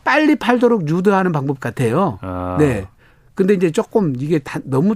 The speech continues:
Speaker 1: 좀 시-, 기간이 단축돼가지고
Speaker 2: 예.
Speaker 1: 이게, 이게 내놓는다고 해서 바로 팔리지는 않지 않습니까?
Speaker 2: 요즘 더군다나
Speaker 1: 네.
Speaker 2: 뭐 잘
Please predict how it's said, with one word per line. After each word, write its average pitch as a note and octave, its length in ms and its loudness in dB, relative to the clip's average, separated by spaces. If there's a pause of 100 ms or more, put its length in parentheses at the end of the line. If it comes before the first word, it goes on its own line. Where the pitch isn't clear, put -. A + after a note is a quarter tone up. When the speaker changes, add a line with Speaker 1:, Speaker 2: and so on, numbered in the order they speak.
Speaker 1:
좀 F#3 180 0
시-, - 220 -10
기간이 D#3 320 0
단축돼가지고 C#3 1040 -2
Speaker 2:
예. F2 180 -8 (300)
Speaker 1:
이게, F3 320 2 (100)
이게 F3+ 300 -2 (260)
내놓는다고 G#3 440 4
해서 C#3+ 120 -4
바로 F#3+ 200 -2
팔리지는 D4 460 0
않지 A2+ 220 -4
않습니까? B2+ 540 -2
Speaker 2:
요즘 B2 260 0
더군다나 A#2 400 0
Speaker 1:
네. E3+ 80 4
Speaker 2:
뭐 C#3+ 200 2
잘 G2+ 260 -2